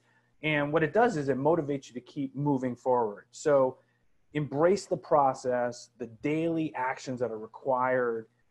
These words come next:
to pursue those goals. Um, they're in essence necessary prerequisites to build the momentum, and the momentum can be a very, very powerful force as you think about goal setting. I, I,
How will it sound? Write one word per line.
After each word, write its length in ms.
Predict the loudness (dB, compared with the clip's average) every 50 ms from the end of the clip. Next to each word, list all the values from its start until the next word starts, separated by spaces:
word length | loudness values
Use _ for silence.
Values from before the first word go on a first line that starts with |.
| _ _
to 120 | -12 -12
pursue 400 | -10 -10 -12 -10 -4 -2 0 2
those 340 | 4 4 2 2 0 -2 -8
goals. 460 | -10 -10 -10 -10 -10 -14 -18 -20 -20 _ _ _ _ -20 -20 -20 -20 -20 -20 _ _ _ _ -8
Um, 540 | -6 -4 -4 -4 -6 -6 -8 -8 -10 -14 -16 _ _ _ _ _ -20 _ _ _ _ _ _ _ _ _ _ _
they're 180 | 0 2 2 4
in 80 | 4
essence 360 | 2 0 0 -2 -4 -6 -4 0
necessary 600 | 0 0 0 0 -2 -4 0 2 2 2 2 -2
prerequisites 1200 | -4 -8 -12 -8 -6 -6 -6 -4 -2 -2 -2 -2 -2 -4 -6 -4 -2 -2 -2 -2 -4 -8 -20 -20 _ _ _ _ _ _ _ _ -4
to 80 | -2
build 280 | 2 4 4 4 4 4
the 40 | 2
momentum, 760 | -2 -2 -2 0 0 0 0 0 0 -2 -2 -2 -2 -4 -6 -4
and 120 | -2 -2
the 60 | -2
momentum 960 | 0 -2 -2 -2 0 0 0 0 -2 -2 -2 -2 -2 -2 -2 -6 -8 -8 -12 -14 _ _ _ _ _
can 200 | -8 -6 -6 -4
be 240 | -4 -4 -4 -4 -8 -10
a 120 | -10 -12 -12 -14 -12 -4
very, 360 | 0 2 4 4 4 4 2
very 360 | 2 2 2 2 2 0 -4 -6 _
powerful 580 | -10 -2 0 2 2 4 2 0 -2 -6 -16 -18
force 680 | _ _ -4 0 0 2 0 0 -4 -12 -20 -20 -20 _ _ _ _ _ _ _ -6
as 460 | -2 -2 0 0 -2 -2 -4 -6 -8
you 100 | -10 -10
think 260 | -8 -6 -6 -2 -2
about 460 | -2 0 2 2 4 4 2 0 -4 _ _ _ _
goal 240 | 0 2 2 2 2
setting. 360 | 0 -4 -8 -6 -6 -6 -2
I, 40 | -2
I, 300 | -2 -2 -4 -8 -10